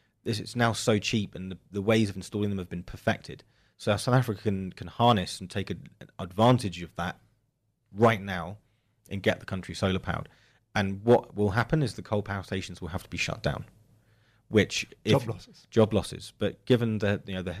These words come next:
Speaker 1: the health issues of people li-, living around them and the job losses, but retraining.
Speaker 2: Mm, big
Speaker 1: Um,
Speaker 2: opportunity.
Speaker 1: I mean, the, don't forget that jobs in coal mines are dangerous. You know, they're inhaling, um,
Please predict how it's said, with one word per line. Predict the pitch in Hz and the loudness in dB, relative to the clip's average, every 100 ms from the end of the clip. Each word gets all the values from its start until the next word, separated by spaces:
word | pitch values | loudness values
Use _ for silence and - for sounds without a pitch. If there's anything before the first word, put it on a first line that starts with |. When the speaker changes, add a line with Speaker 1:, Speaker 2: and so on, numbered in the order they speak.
| - | -12
Speaker 1:
the | 82 | -2
health | 110 123 120 | 2 2 2
issues | - 113 101 | -2 -2 -2
of | |
people | 101 101 | -6 -8
li-, | 98 - | -10 -8
living | 92 101 107 | -8 -8 -4
around | 104 113 110 | 0 0 2
them | 110 104 | 0 0
and | 90 - _ _ - | -4 -10 _ _ -8
the | |
job | 90 123 113 | 4 6 6
losses, | 107 104 | 0 -2
but | 107 - _ _ - | -2 -2 _ _ -2
retraining. | 113 123 - 120 104 78 - _ _ 151 | 2 2 2 0 0 -6 -12 _ _ -8
Speaker 2:
Mm, | 139 131 95 87 | -4 -4 -4 2
big | 147 | 4
Speaker 1:
Um, | 147 | 6
Speaker 2:
opportunity. | 98 127 147 113 87 - | 4 4 4 2 -12 -10
Speaker 1:
I | 110 | -4
mean, | 113 107 | -2 2
the, | 117 - | 2 4
don't | - 135 | 4 4
forget | - 110 120 - | 6 2 4 2
that | 107 - - | -2 -2 4
jobs | 131 131 117 | 6 6 4
in | 123 123 | 2 2
coal | 123 117 | 2 0
mines | 101 101 95 | 0 -2 -2
are | 107 | 0
dangerous. | 104 123 123 87 - - - _ _ _ | 2 2 0 -6 -12 -16 -18 _ _ _
You | 101 | -2
know, | |
they're | 104 110 | 2 2
inhaling, | 107 98 120 117 107 104 101 - _ _ _ | 0 0 2 2 0 -2 -6 -10 _ _ _
um, | - 95 95 95 92 | 0 0 0 -4 -10